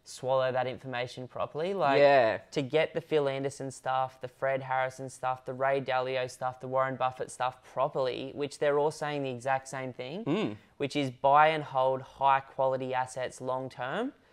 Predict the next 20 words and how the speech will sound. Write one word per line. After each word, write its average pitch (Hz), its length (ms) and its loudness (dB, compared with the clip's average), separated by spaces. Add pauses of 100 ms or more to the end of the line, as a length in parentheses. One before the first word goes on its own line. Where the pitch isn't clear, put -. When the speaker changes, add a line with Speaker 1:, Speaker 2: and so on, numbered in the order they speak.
(360)
Speaker 1:
and 135 400 -2 (280)
buy 135 540 8
when 135 220 -6
other 127 160 -2
people 123 340 -8
are 123 40 -10
freaking 120 460 -8
out. 85 200 -14
That, 151 160 2
Speaker 2:
Yep. - 160 -2
Speaker 1:
that's 180 180 0
really 156 640 6
all 139 160 2
the 131 80 0
four 127 320 -2
of 127 100 -10
them 120 160 -10
are 123 60 -12
saying. 117 500 -12
Speaker 2:
Yep. - 340 -4